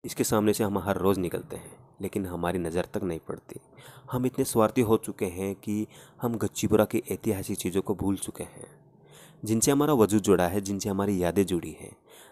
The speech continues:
जहाँ पे हम शिक्षा ले चुके हैं, जहाँ पे हम शिक्षा दे भी चुके हैं, उनको भूल चुके हैं। लेकिन आपका भाई आपको भूलने नहीं देगा। आपकी याद ताज़ा करने के लिए ही मैं ये वीडियो लेकर आया हूँ।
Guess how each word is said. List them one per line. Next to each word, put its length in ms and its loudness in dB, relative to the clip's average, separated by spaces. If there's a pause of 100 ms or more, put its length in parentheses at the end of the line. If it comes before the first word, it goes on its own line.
(140)
जहाँ 320 0
पे 60 2
हम 180 2
शिक्षा 360 -4
ले 160 -2
चुके 280 -4
हैं, 220 -8
जहाँ 240 -2
पे 60 0
हम 100 0
शिक्षा 300 -4
दे 200 -2
भी 100 -2
चुके 280 -6
हैं, 180 -16 (180)
उनको 260 -4
भूल 180 -6
चुके 260 -10
हैं। 180 -14 (480)
लेकिन 220 2
आपका 300 0
भाई 160 4
आपको 240 0
भूलने 300 -4
नहीं 260 -2
देगा। 380 -10 (300)
आपकी 440 -2
याद 120 -2
ताज़ा 340 -8
करने 280 -4
के 140 -4
लिए 460 -4
ही 140 2
मैं 140 -2
ये 200 -4
वीडियो 320 -4
लेकर 380 -10
आया 260 -10
हूँ। 440 -12